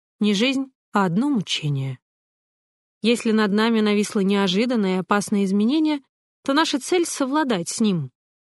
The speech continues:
Эта цель овладевает нами, наш мир сужается. Мы попадаем в своеобразный когнитивный туннель и видим перед собой лишь нашу миссию. Всё на нашем пути становится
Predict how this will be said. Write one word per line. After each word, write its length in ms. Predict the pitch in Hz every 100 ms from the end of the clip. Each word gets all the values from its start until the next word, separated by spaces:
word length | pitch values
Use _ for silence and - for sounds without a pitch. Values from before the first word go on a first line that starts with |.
| _ -
Эта 200 | 247 254
цель 340 | - 277 262 _ -
овладевает 800 | 208 202 185 208 294 294 190 -
нами, 280 | 175 156
наш 320 | 151 175 170 220
мир 180 | 214
сужается. 840 | 208 - 196 254 269 180 - - 190 _ _ -
Мы 200 | 269 320
попадаем 640 | 294 262 226 277 302 247 _
в 80 | -
своеобразный 880 | - 240 240 220 202 311 330 294
когнитивный 720 | 262 233 208 226 - 240 214
туннель 420 | 185 233 277 359 -
и 100 | 269
видим 380 | 262 320 285 254
перед 180 | 247 240
собой 400 | 247 220 247 233
лишь 380 | 214 285 -
нашу 420 | 254 214 202 - 233
миссию. 640 | 247 240 175 - 147 127 - _ _ _ _ _ _ _
Всё 260 | - - 214
на 140 | 196
нашем 320 | 196 196 - 196
пути 260 | 233 -
становится 640 | 349 240 226 220 214 -